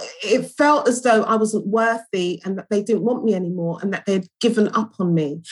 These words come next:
And I knew that wasn't the case, but it was just, again, it was just all about the money and how much I was costing them and that they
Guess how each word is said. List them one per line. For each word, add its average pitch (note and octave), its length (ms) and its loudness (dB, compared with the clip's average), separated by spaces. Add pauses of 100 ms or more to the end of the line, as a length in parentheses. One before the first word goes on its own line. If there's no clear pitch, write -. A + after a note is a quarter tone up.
(140)
And C4 100 4
I C#4+ 60 6
knew D#4 260 8
that F4 160 0
wasn't B3+ 240 0
the A3 100 0
case, A#3+ 640 -2 (380)
but A#3 140 2
it A#3 160 6
was A#3+ 140 0
just, C4 280 0
again, G3+ 500 2
it G#3+ 140 4
was G#3+ 120 -4
just - 360 -4
all B3+ 320 6
about A3 420 0
the G#3+ 60 -2
money F3+ 520 0 (260)
and G#3+ 100 4
how A3 280 4
much A3 280 2
I G3 100 2
was F#3 180 -2
costing - 460 -4
them D#3+ 200 2
and G3 120 0
that E3+ 140 0
they G3+ 300 2